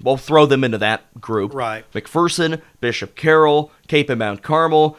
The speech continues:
Speaker 1: You throw in Mays, who's been very good for the
Speaker 2: Right.
Speaker 1: last decade and a half.
Speaker 2: Mays South.
Speaker 1: And then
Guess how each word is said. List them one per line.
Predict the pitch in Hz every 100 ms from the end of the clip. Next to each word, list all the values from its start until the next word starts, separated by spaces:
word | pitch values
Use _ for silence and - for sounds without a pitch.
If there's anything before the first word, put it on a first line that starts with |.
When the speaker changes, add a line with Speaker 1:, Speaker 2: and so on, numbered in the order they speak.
| _
Speaker 1:
You | 135
throw | 131 147 139
in | 123 104
Mays, | 107 127 160 180
who's | 160 160
been | - 151
very | 120 139 147
good | 131 143 156
for | -
the | 135
Speaker 2:
Right. | 123 135
Speaker 1:
last | 117 110 107
decade | 147 147 151 143
and | 117
a | 113
half. | 123 139 143
Speaker 2:
Mays | 131
South. | - 131 135 151 - _
Speaker 1:
And | 160 160
then | 160 254 220 175